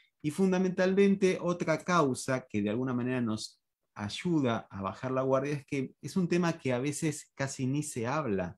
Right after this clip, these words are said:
en los hogares, ¿sí? Entonces estas tres cosas, esta idea errónea, la falta de filtros y la falta de diálogo, son las cosas que vamos a estar desarrollando un poquito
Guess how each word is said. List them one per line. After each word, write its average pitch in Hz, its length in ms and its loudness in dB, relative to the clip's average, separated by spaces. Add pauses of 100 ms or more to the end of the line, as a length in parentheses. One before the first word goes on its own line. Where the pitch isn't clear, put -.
(140)
en 98 140 -2
los 87 200 -8
hogares, 82 580 -10
¿sí? 143 320 -6 (320)
Entonces 135 360 -4
estas 170 260 -2
tres 202 280 0
cosas, 107 580 -2 (300)
esta 123 220 -4
idea 127 400 2
errónea, 110 840 2 (260)
la 98 120 -4
falta 143 300 -2
de 113 140 0
filtros 110 460 -4
y 92 60 -6
la 92 100 -8
falta 139 280 -4
de 131 80 2
diálogo, 123 480 4
son 175 200 0
las 165 120 0
cosas 165 260 -2
que 143 80 -8
vamos 143 240 -2
a 131 60 -2
estar 131 280 -2
desarrollando 123 580 -6
un 135 80 -4
poquito 143 540 -2